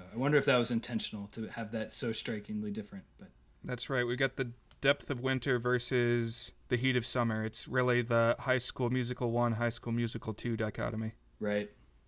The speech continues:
Speaker 1: And the last thing is just colorfully and visually, Groundhog Day is very muted, but this is largely quite bright, although it has a wide variety in what it does. And, but you definitely get more of those, those colors in line with the heat versus cold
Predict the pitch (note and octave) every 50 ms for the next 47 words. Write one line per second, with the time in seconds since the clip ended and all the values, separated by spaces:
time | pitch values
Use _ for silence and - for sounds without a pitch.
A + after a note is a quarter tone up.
0 | _ _ - - _ _ - _ - - - - C3 C3+ C3+ C#3 C#3 C#3+ D3 D#3+
1 | E3+ D#3 - - D3+ D3 C#3+ C#3 C3+ - C3+ B2 - - - D3+ D3 D3 C#3 D3
2 | - B2+ A#2+ A#2+ A#2+ A#2+ A#2+ A#2+ - - _ _ - - C#3 C3 B2 A#2+ A#2 A2
3 | G#2+ C3+ D3 C#3+ C#3+ C3 A#2 A#2 A2 A2 A2 A2+ G#2 - - _ _ _ _ _
4 | _ _ _ _ - - D#3 D#3+ D#3+ E3 E3 D#3+ D3+ D3 D3 C#3+ C3 B2 B2+ C3+
5 | C3+ C3+ B2+ B2+ B2+ B2 B2 A#2+ A#2 A#2 A2+ A2+ - B2+ A2+ B2+ C#3+ C3+ - D3+
6 | C3 - C3 B2+ B2 B2+ C3+ C#3 C3+ - C3+ B2+ A#2+ - C3 B2 A#2+ - - -
7 | A2+ A#2 A#2 A2+ A2 G#2+ A2+ A#2 A#2 A2+ A#2+ B2+ A#2 A#2+ A2+ A#2+ A#2 A#2+ A#2 A#2
8 | A#2 A2+ A2+ A#2 A#2 A2 A2 G#2 G#2 G#2 G#2 G#2+ G#2 G#2 - A#2 A2 G#2+ G#2+ G#2
9 | - - - - B2 A#2 A2+ - A#2+ A#2 G2+ B2+ C3 B2+ B2+ C#3+ C3+ - C3 B2
10 | B2 B2 A#2+ A#2+ A#2 A#2 A#2+ A#2 A2 A2 - A2+ A2 A2+ A2 - - - - -
11 | _ _ _ - A#2 G#2+ - - - C3 B2 A#2+ A#2 A#2 - - C3+ B2 A#2 A#2
12 | A#2 A2+ A#2 A2+ A2 A2 - - A#2 A2 - - C#3 B2+ A#2+ - A#2 A#2 A2 -
13 | A2+ - - - A#2+ A2+ G#2+ G#2 G#2